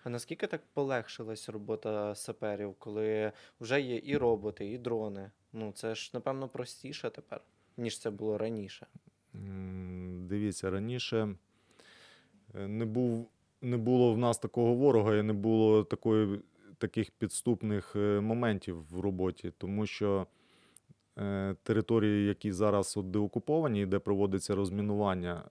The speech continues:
Speaker 2: е, як правило, м, берем просто от поля, да? Поля не оброблялися, це все заросло, і навпаки, роботу це ускладнює. Для цього от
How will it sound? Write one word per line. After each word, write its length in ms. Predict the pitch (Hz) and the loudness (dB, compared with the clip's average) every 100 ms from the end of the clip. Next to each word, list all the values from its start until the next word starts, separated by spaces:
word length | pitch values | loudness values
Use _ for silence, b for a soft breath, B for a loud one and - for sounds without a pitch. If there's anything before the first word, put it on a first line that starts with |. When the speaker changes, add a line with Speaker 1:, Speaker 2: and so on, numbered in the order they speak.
| - - | -16 -8
Speaker 2:
е, 180 | 90 | -2
як 160 | 95 104 | -2 -2
правило, 680 | - 117 113 107 107 101 95 - _ _ _ _ _ _ _ _ 110 | 2 4 6 6 6 4 2 -4 _ _ _ _ _ _ _ _ -10
м, 180 | 101 - | -10 -10
берем 400 | 90 110 117 110 - _ | 0 2 2 0 -4 _
просто 340 | - 107 - 98 | 2 2 2 -2
от 100 | 92 | -4
поля, 320 | - 92 87 | -4 -6 -4
да? 320 | 82 135 143 | -2 -2 -2
Поля 320 | 120 107 113 | 0 2 4
не 120 | 110 101 | 4 2
оброблялися, 800 | 92 101 120 147 131 117 113 | 0 0 2 2 0 -2 -4
це 180 | 92 101 | -2 -2
все 240 | 95 - 98 | -2 -2 -2
заросло, 680 | 92 104 101 127 135 131 | 0 0 0 -2 0 0
і 440 | - 101 101 98 95 | -2 0 2 2 0
навпаки, 680 | 98 107 - 113 120 101 90 | 0 -2 -2 -4 0 2 2
роботу 440 | 90 92 107 - | 0 2 0 0
це 180 | 98 110 | -2 0
ускладнює. 640 | 104 101 - 110 87 92 87 | 0 0 2 2 2 -2 -4
Для 180 | 90 | -2
цього 300 | 98 120 107 | -2 0 2
от 100 | 98 | 0